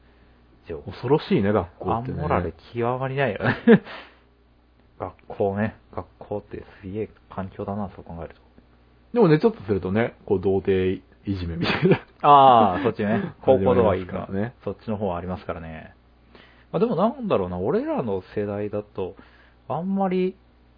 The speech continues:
Speaker 1: 多分その気も薄いんじゃないかな。なんか昔のさ、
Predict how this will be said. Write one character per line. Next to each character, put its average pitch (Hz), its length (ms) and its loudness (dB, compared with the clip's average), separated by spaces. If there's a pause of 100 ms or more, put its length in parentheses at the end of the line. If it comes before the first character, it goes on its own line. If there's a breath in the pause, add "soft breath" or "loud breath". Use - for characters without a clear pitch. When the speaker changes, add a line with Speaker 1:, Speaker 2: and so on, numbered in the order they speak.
(200)
Speaker 1:
多 170 220 -8
分 95 280 -10
そ 98 80 -12
の 135 120 -10
気 160 120 -10
も 101 120 -8
薄 92 280 -10
い - 20 -8
ん 135 100 -8
じ 87 60 -10
ゃ 78 60 -10
な 78 100 -14
い 78 60 -20
か 80 80 -16
な。 78 180 -16 (600)
な 143 100 -8
ん - 20 -18
か 82 160 -8
昔 104 400 -8
の 143 100 -10
さ、 - 220 -8